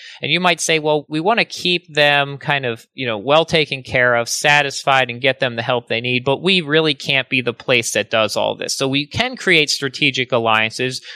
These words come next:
agreements. There can still be some compensation models that can be agreed upon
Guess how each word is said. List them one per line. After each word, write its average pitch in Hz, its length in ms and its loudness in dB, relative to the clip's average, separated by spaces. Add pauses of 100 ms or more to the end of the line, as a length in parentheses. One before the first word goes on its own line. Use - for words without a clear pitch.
agreements. 131 720 2 (240)
There 143 140 2
can 175 240 0
still 170 240 2
be 165 140 0
some 160 240 -2
compensation 151 840 0
models 139 400 2
that 135 140 0
can 139 120 -8
be 135 120 0
agreed 131 340 0
upon 127 460 0